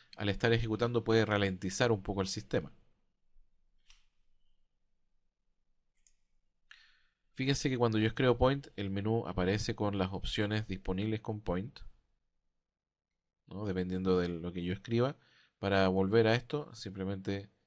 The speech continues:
cierro y vuelvo a las, eh, bibliotecas originales. En otro video vamos a ver la anatomía de los nodos y cómo funciona la lógica de conexión y de,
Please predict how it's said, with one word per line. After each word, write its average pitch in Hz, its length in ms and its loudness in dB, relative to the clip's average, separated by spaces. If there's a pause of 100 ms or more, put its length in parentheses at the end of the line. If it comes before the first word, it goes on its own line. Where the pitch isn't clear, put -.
(140)
cierro 92 640 -6
y 92 220 -4
vuelvo 95 320 0
a 92 40 2
las, 92 380 -6 (600)
eh, 80 260 -8
bibliotecas 87 720 -4
originales. 82 800 -10 (1400)
En 107 140 -2
otro 131 200 4
video 139 300 6
vamos 127 340 2
a 117 40 4
ver 123 300 4
la 107 220 2
anatomía 107 600 0
de 120 100 2
los 101 160 -2
nodos 107 480 0 (320)
y 104 160 -4
cómo 123 220 -2
funciona 110 500 -2
la 101 140 2
lógica 104 400 0
de 90 100 2
conexión 104 600 -4
y 98 60 -4
de, 85 380 -4